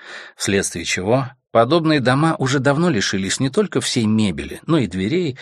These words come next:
и оконных рам, и даже деревянных столбов, поддерживающих столь популярные в Элсеверине балкончики над входом. Так и по запаху, поскольку гадили орки там же, где и жрали, и грелись,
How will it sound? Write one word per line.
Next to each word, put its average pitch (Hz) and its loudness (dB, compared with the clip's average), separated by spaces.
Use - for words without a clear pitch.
и 107 -2
оконных 117 0
рам, 151 2
и 135 0
даже 147 2
деревянных 131 2
столбов, 131 -2
поддерживающих 120 0
столь 151 -2
популярные 104 2
в 90 2
Элсеверине 98 -2
балкончики 98 -2
над 92 -4
входом. 71 -10
Так 180 -2
и 170 -2
по 147 -4
запаху, 87 -4
поскольку 101 -4
гадили 101 -2
орки - -8
там 170 0
же, 135 0
где 131 -2
и 139 2
жрали, 143 -2
и 120 -4
грелись, 120 -4